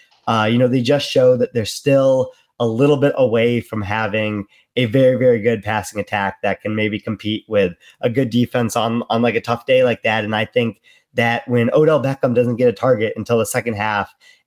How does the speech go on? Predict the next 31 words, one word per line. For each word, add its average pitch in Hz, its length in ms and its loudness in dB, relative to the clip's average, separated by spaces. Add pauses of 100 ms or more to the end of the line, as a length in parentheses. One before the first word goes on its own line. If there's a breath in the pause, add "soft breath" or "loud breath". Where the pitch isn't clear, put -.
and, 113 380 0
you 113 80 -2
know, 107 240 -2 (200 loud breath)
you 135 100 -4
don't, 147 280 0 (220)
you, 170 260 0
you 143 120 -6
can't 151 260 -2
expect 131 300 -4
much 123 240 -2
from 123 100 -2
Nelson 117 320 0
Agholor, 107 400 -2
but, 110 60 0
like, 107 120 -2
he 127 120 -2
doesn't 117 160 -2
have 110 240 -2
a, 110 180 -4 (280 soft breath)
a 127 60 -2
great 120 300 0
game, 120 400 0
or, 117 120 4
like, 117 180 2
the, 151 100 2
the 151 160 0
secondary 160 460 2
receivers 123 480 -2
just 101 120 -8
weren't 117 240 -2
there 104 400 0